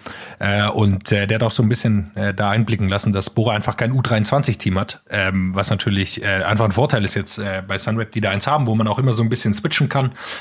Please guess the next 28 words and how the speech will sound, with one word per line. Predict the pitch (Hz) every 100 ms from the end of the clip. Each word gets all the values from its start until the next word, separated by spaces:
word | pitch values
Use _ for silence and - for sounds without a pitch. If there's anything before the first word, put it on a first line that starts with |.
| -
mit | 127
einer | 120
neuen | 117 113 117
Regel. | 110 113 110
Also, | 95 101 - - - -
äh, | 98 98 104 98 98 101
das | 104 -
spricht | - 131
einfach | 127
einiges | 117 135 123
für | - 117
Sunweb | 120 131 107
und | 101 95
Bora | 107 113
muss | 104 104 120 -
da | 117
vielleicht | 107 104 107 127 123
in |
Zukunft | 104 127 - -
nochmal | 151 110
nachziehen, | 101 104 - 101 92
wenn |
sie | 92
diese | 90 90
jungen | 90 92
Fahrer | 95 98 90
halten | 95 98 87
wollen. | 87